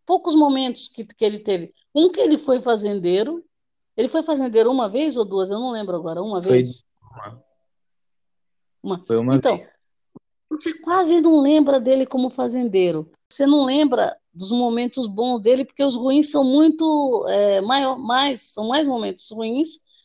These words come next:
Speaker 1: do que momentos bons. Então, eu não vejo ele como vencedor. Não, não vejo como vencedor. Então, assim, eu, eu descartaria ele. Agora, o futuro ninguém sabe o que vai acontecer ainda na casa. No momento,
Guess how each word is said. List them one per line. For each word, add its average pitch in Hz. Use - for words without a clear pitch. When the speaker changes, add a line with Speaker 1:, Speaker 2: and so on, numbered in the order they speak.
Speaker 1:
do 254
que -
momentos 302
bons. 302
Então, 311
eu -
não 494
vejo 294
ele 294
como 311
vencedor. 302
Não, 240
não 294
vejo 247
como 175
vencedor. 165
Então, 269
assim, 277
eu, 240
eu 220
descartaria 311
ele. 156
Agora, 185
o 160
futuro 240
ninguém 381
sabe 175
o 160
que -
vai 190
acontecer 185
ainda 175
na 277
casa. 160
No 277
momento, 254